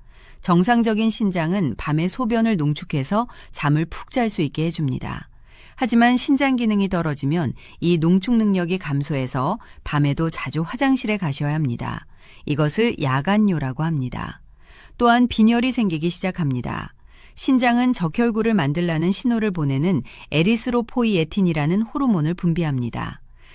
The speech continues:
신장이 망가지면 이 호르몬 분비가 줄어들어 빈혈이 생깁니다.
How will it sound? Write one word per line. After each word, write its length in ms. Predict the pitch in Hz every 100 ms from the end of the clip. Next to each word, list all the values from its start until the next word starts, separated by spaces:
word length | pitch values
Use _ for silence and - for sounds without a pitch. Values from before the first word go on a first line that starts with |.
| -
신장이 480 | - 277 254 254 247
망가지면 720 | 202 139 165 151 151 190 131 - - -
이 140 | 180
호르몬 460 | 208 294 269 269 247
분비가 400 | 196 170 160 165
줄어들어 640 | - 147 135 135 151 220 -
빈혈이 400 | - 151 135 156
생깁니다. 760 | 208 190 175 131 - 117 -